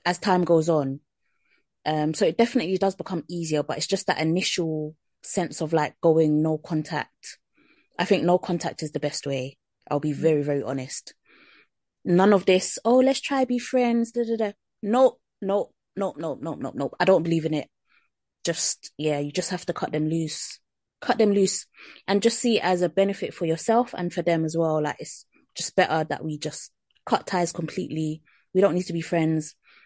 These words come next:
Speaker 1: Again, my situation was different because we had to maintain some sort of contact. But yeah, if you have no ties together, just dead it. Dead it, dead
Speaker 2: Mm.
Speaker 1: it, dead it, dead it, dead it.
Speaker 2: Mm.
Speaker 1: Yeah.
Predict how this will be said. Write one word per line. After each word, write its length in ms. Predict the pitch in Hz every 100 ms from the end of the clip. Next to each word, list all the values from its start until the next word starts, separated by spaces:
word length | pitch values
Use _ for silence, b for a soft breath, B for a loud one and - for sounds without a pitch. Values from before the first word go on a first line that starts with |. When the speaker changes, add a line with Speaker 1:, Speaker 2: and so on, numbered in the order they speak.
| b _ _ _ _ _ -
Speaker 1:
Again, 320 | 175 170 202
my 140 | 180 185
situation 440 | 180 - 170 160
was 100 | 156
different 280 | 160 160 147
because 240 | - 139
we 80 | 147
had 200 | 147 147
to 320 | - 147 135 - _ _ _ _ _ -
maintain 440 | 156 151 170 151
some 160 | 156 151
sort 160 | -
of 100 | 139
contact. 640 | - 147 - 135 131 - -
But 240 | 151 - _ B B B B B B _ _ -
yeah, 300 | 170 151 143 - _ -
if 180 | 170 -
you 200 | 185 226
have 180 | 226 226
no 160 | 226
ties 380 | 226 226 233 262
together, 480 | 277 247 262 277 349 - _ _ _ _ _ _ _ _ _ _ _ _ _ _ _ _ _ - 165
just 220 | - 208 -
dead 200 | 175 156
it. 180 | 151 _ _ -
Dead 140 | 247
it, 120 | -
dead 140 | 165 151
Speaker 2:
Mm. 20 |
Speaker 1:
it, 80 | 156
dead 140 | 165
it, 100 | -
dead 140 | 151
it, 120 | - -
dead 160 | 143
it. 60 | 170
Speaker 2:
Mm. 220 | 160 165 _ _ _ _ _ _ _ _
Speaker 1:
Yeah. 260 | - - 135